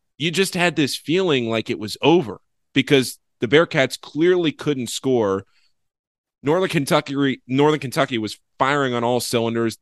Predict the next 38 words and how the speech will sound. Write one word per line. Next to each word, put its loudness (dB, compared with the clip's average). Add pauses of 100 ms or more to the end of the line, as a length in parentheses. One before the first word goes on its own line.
Defensively, -2
they 0
were -2 (180)
shutting 0
down -2
U -4
C -4
completely, -2 (300)
and 0
they 4
were 2 (540)
pretty -4
much 0
scoring 0
however 2
they 0
wanted -2
to. -6 (540)
Uh, -2
I 2
know 4
they 6
only 0
scored -2
twenty-eight -2
points -8
in -10
the -8
second -6
half, -4
but -2 (480)
they 4
didn't 4
have 0 (380)
a 0
ton -4
of -6
deficiencies -4